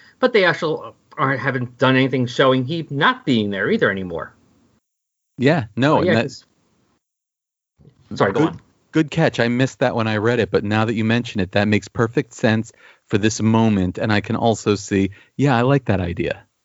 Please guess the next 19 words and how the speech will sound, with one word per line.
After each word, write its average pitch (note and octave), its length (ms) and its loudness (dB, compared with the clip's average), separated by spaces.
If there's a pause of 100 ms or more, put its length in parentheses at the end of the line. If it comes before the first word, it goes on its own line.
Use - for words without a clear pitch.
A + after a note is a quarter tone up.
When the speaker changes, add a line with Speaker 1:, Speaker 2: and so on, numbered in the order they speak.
(380)
Speaker 1:
'Cause F3 180 0
it E3+ 80 2
also G3 260 2
fits - 300 -4
with D#3 140 -2
everything C3+ 340 2
since A#3 400 -2
then F#2+ 340 -2
of A#2+ 420 -2
the C#3+ 100 0
way C#3 320 0
everyone B2 300 0
looks F3 220 -4
at B2 100 0
him, F2+ 260 -8 (260)
like A#2 340 0 (120)
he C#3 220 0
was B2 220 2
Superman. G#2+ 560 -2